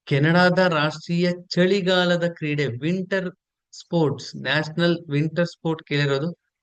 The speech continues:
ಆಪ್ಷನ್ ಎ ಆಗುತ್ತೆ. ಅಲ್ಲೇನಾದ್ರೂ ಸಮ್ಮರ್ ಸ್ಪೋರ್ಟ್ಸ್ ಕೇಳಿದ್ರೆ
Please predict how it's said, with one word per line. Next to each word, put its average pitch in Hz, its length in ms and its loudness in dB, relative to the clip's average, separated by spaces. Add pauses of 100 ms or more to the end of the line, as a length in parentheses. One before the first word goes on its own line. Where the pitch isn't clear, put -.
(120)
ಆಪ್ಷನ್ 139 460 -4
ಎ 175 160 6
ಆಗುತ್ತೆ. 113 380 2 (420)
ಅಲ್ಲೇನಾದ್ರೂ 196 520 0
ಸಮ್ಮರ್ 202 600 0
ಸ್ಪೋರ್ಟ್ಸ್ 175 400 -8
ಕೇಳಿದ್ರೆ 151 440 -4